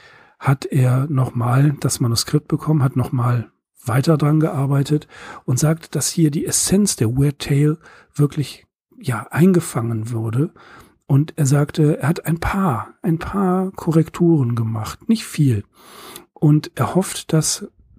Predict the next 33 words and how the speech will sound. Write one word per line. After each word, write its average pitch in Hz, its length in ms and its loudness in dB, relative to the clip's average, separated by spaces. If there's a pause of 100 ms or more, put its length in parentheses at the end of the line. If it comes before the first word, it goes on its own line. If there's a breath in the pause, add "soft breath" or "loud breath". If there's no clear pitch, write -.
(140)
Rimmel 147 280 4
mit 143 200 0
seinen 135 440 0
Korrekturen 143 720 0
und 127 200 -6
Anmerkungen 143 880 2 (400 loud breath)
zurechtkommen 143 680 0
würde. 156 220 0
Tatsächlich - 580 0
hat 143 160 -2 (320 loud breath)
Lovecraft 135 680 0
noch 127 240 -4 (320 soft breath)
mehr 127 380 4
bearbeitet, 165 840 0
da 123 60 -2
kommen 131 220 -4
wir 120 140 -2
auch 123 120 -4
noch 143 140 -2
bei 151 180 -2
Gelegenheit 143 640 -2
zu. - 220 -6
Es - 140 -6
gibt - 180 -12
da 117 60 0
noch 123 160 -4
zwei, - 200 -8
drei 120 180 -4
andere 135 340 -4
Erzählungen. 127 720 -2 (560 loud breath)
Und, 147 540 2
äh, 151 340 0
Rimmel 165 540 4